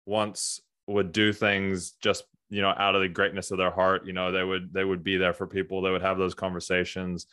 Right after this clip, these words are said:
and now they don't. Uh, the person who's tired all the time and never really was before. Uh, the person who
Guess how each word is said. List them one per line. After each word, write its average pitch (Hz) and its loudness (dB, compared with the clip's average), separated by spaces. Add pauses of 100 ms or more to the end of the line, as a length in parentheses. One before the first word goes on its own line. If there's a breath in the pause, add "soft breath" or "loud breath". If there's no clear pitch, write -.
(220 soft breath)
and 98 -2
now 90 4
they 85 4
don't. 85 0 (460)
Uh, 92 2
the 90 0
person 98 0
who's 92 -4
tired 107 4
all 101 6
the 95 0
time 95 0 (480)
and 98 -2
never 95 2
really 90 2
was 90 0
before. 82 -6 (640)
Uh, 85 2
the 90 -4
person 95 -2
who 92 0